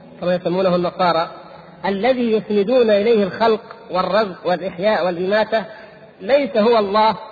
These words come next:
سبحانه وتعالى بالمعنى الصحيح والوصف الصحيح لله،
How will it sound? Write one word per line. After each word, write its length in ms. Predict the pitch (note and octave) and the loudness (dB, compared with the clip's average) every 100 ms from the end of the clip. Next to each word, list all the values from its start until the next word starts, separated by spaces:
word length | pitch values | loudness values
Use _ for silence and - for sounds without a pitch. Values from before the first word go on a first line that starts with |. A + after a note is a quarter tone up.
| - | -16
سبحانه 400 | F#3+ D#3 G#3+ G3+ | -12 -2 0 0
وتعالى 600 | F#3 F3+ F3 F3 A#3+ B3+ B3 - - - - - - | -2 -4 -2 0 2 0 -2 -10 -20 -20 -20 -20 -14
بالمعنى 500 | C#3+ G3+ G3+ A#3 G#3+ | -4 0 0 0 0
الصحيح 480 | G3 - F#3 A3 G#3+ | -2 -2 0 2 2
والوصف 380 | G3+ G#3 A3 - | 2 0 -2 -4
الصحيح 400 | G3 G3 F#3+ G3 | -6 -2 -2 0
لله، 340 | F3+ E3+ E3 | 0 2 0